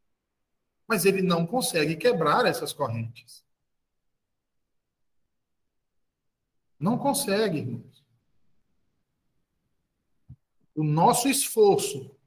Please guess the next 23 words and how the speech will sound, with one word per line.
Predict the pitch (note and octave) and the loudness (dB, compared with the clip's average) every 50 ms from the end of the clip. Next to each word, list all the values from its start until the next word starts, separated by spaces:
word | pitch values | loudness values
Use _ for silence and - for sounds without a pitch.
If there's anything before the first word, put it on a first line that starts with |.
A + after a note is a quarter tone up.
| _ _ _ _ _ _ _ _ _ _ _ _ _ _ _ _ _ _ _ _ _ | _ _ _ _ _ _ _ _ _ _ _ _ _ _ _ _ _ _ _ _ _
sem | - - - - G#3 G#3 F#3+ | -4 -2 -2 0 0 2 2
a | F#3 - | 0 0
fé, | - - - - - G3+ G#3 G#3+ G#3+ G3 D#3+ - - _ _ _ _ | -2 -4 -4 -2 0 0 2 2 0 0 -4 -6 -10 _ _ _ _
que | _ - E3 | _ 0 2
é | E3 | 2
um | E3+ E3 D3+ | 2 2 2
dom | C#3+ E3+ G3 - | 2 2 2 2
gracioso | F#3 F3+ F3+ E3+ - - F3+ E3+ F3 F#3+ F#3 F3 F3 | 2 0 0 -2 -2 -2 0 2 4 4 4 2 0
que | F#3 F3 | -2 -2
Deus | D3+ E3 F#3 F#3+ F3+ | 0 0 0 0 0
nos | G3 F#3 - | -2 -4 -4
concede, | - F#3 F#3+ F#3 - - D#3 D3+ D#3+ F3 F3 D#3 F3 - - - - - _ _ _ _ _ _ _ _ _ _ _ _ | -4 -2 -2 -2 -2 0 2 2 4 4 2 0 -2 -6 -10 -14 -18 -20 _ _ _ _ _ _ _ _ _ _ _ _
pra | D#3 E3 | 0 4
lutar | F3 G3+ A3 G#3+ G#3+ E3 D#3 D#3 D#3 - - - | 6 6 4 4 4 4 4 4 2 2 -2 -4
contra | - E3 F3 G#3+ G3 G#3 G#3 | -2 0 0 0 2 0 0
o | G3 | 0
mundanismo | F#3+ F#3 E3+ D#3+ D#3 D3 D3 D#3 F#3 G3 E3+ D#3 D#3+ E3 | 0 0 2 2 4 4 2 2 0 -2 -2 -2 -2 -2
é | F#3+ - | -2 -2
vão. | - - - C#3+ E3 F3+ F#3 F3 D#3 B2+ A#2 A2+ - _ _ _ _ _ _ _ _ _ _ _ _ _ _ _ _ _ _ _ _ _ _ _ _ _ _ _ _ _ _ _ _ _ _ _ _ _ _ _ _ _ | -4 -6 -6 -4 -2 -2 -2 -2 -4 -6 -8 -12 -18 _ _ _ _ _ _ _ _ _ _ _ _ _ _ _ _ _ _ _ _ _ _ _ _ _ _ _ _ _ _ _ _ _ _ _ _ _ _ _ _ _
É | E3 F3+ | -10 -10
vão, | E3+ D3+ D3 D#3 F#3+ G3+ G3+ G3 F3 | -10 -8 -4 -2 0 0 2 2 0
irmãos. | D#3+ A#2+ A#2+ A#2+ A#2 - - - - - - - - _ _ _ _ _ _ _ _ _ _ _ _ _ _ _ _ _ _ _ _ _ _ _ _ _ _ _ _ _ _ _ _ _ _ _ _ _ _ _ | 0 0 -2 -4 -4 -6 -6 -10 -14 -18 -20 -20 -20 _ _ _ _ _ _ _ _ _ _ _ _ _ _ _ _ _ _ _ _ _ _ _ _ _ _ _ _ _ _ _ _ _ _ _ _ _ _ _
Totalmente | - G3 G#3+ A3 G#3+ - E3 D3+ D3 D3 D#3 D#3+ D#3+ E3 D#3+ - - - D3 D3+ D3+ | 4 4 4 4 4 4 2 2 2 0 0 2 2 2 0 0 -2 -4 -6 -8 -10